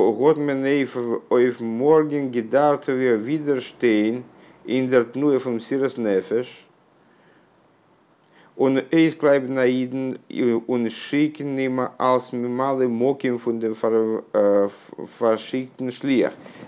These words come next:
А, и с-, м, были ситуации, когда, э, с-, посланники Ребе,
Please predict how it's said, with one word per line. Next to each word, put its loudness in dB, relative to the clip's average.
А, 2
и 2
с-, -8
м, 2
были 2
ситуации, 0
когда, 2
э, 4
с-, -8
посланники 2
Ребе, 2